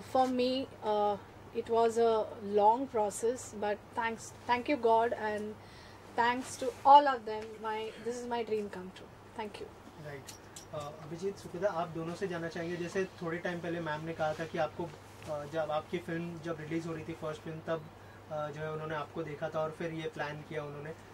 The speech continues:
Speaker 2: तो क्या, uh, बताया था उन्होंने इस बारे में आपको जब, uh, ये गाने के बारे में उन्होंने बताया कि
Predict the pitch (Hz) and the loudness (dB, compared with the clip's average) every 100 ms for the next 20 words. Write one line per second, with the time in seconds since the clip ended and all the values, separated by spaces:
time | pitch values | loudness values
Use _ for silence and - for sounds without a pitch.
0 | - 180 202 196 190 - 156 151 160 160 | -10 -4 2 2 2 -2 -4 -4 -2 2
1 | 170 208 233 226 220 220 214 190 185 180 | 4 4 4 4 2 2 0 2 2 2
2 | 196 185 - 185 185 165 165 151 160 165 | 0 -2 -2 0 0 -2 -4 -4 -4 -6
3 | - - 156 151 147 160 170 160 165 165 | -6 -14 -6 -6 -6 -4 0 2 0 -4
4 | 160 160 151 151 151 156 160 | -4 -6 -6 -6 -6 -6 -10